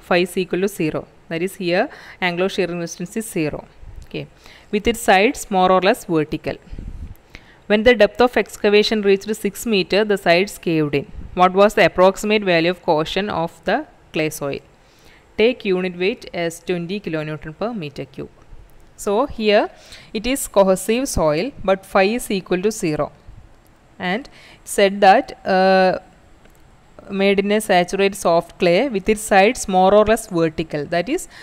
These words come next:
there is no, uh, retaining wall, uh, of, for this soil. But when the depth of excavation reached six meter, the sides caved in. That is, after the depth six meter, uh, it starts failing.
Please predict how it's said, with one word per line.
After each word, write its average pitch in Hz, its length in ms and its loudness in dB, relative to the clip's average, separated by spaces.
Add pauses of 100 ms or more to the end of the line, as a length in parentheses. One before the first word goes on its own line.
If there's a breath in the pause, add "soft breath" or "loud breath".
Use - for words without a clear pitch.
(160 loud breath)
there 208 160 4
is 233 200 -2
no, 214 300 0
uh, 185 580 0
retaining 208 520 -2
wall, 185 280 2 (180)
uh, 175 420 2
of, 180 200 0
for 180 180 0
this 180 540 -6
soil. 160 480 -2 (440 loud breath)
But 262 360 2
when 208 260 2
the 214 140 4
depth 190 320 2
of 285 160 2
excavation 220 720 0
reached 220 840 -6
six - 360 -10
meter, 165 500 -4 (380)
the 196 180 0
sides 196 480 0
caved 160 380 -4
in. - 180 -10
That 180 180 -8
is, 294 160 -10 (320 loud breath)
after 208 440 2
the 262 120 4
depth 214 360 0
six - 340 -8
meter, 202 540 -4 (420 loud breath)
uh, 185 260 2
it 190 120 -4
starts 196 440 0
failing. 151 440 -4